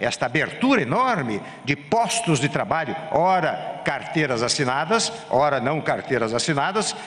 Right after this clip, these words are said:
mas significando que se há novos postos de trabalho é porque há confiança no país. Eu sou contra, por exemplo, a Bolsa de Valores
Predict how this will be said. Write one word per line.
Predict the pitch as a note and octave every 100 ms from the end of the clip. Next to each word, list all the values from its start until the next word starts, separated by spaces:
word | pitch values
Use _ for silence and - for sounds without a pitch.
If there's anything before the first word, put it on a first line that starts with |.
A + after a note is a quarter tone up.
| -
mas | C#3 D3+
significando | - G#3 A3 F3 F3+ D#3 C3+ E2+ - - - -
que | C#3
se | - E3
há | F3+
novos | E3 F#3 D#3+ -
postos | - D#3+ C#3+ - A#2+
de | A#2
trabalho | A#2+ G2+ F#3 D#3 F#3 - -
é | D#3+
porque | F3 F3 F3
há | E3 E3+
confiança | F#3+ E3 - D3+ D#3+ F3
no | E3
país. | F#3 C#3 D3 - - -
Eu | G#3
sou | G3+
contra, | - G3 F3+
por | D3 D3+
exemplo, | A2+ B2 G#3 F3+ A#2+ F#2 - - -
a | - C3+
Bolsa | - B3 F#3+ - A#2
de | A2
Valores | C#3 C#3+ A#3 D3 -